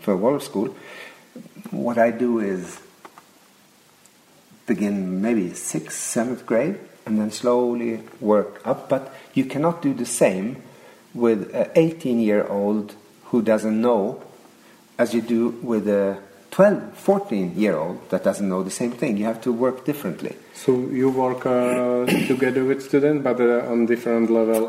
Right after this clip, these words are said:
Speaker 1: On
Speaker 2: each
Speaker 1: different
Speaker 2: class?
Speaker 1: level in, in each class,
Speaker 2: Mm-hmm.
Speaker 1: yes. And also, uh,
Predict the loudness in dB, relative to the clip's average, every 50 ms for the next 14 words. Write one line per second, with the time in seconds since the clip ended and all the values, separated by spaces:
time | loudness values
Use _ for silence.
0 | -2 -2 -2 2 2 2 2 2 0 2 4 4 4 4 2 -2 -4 -6 -8 -8
1 | -8 -8 -6 -4 -2 0 0 0 -2 -4 -6 -6 -4 -4 -4 -4 -6 -8 -8 -8
2 | -8 -12 -16 -18 -18 -18 -12 -10 -10 -10 -10 -14 -8 -2 0 2 4 4 4 2
3 | 2 0 -2 -2 -2 -4 -6 -10 -10 -8 -6 -4 -4 -6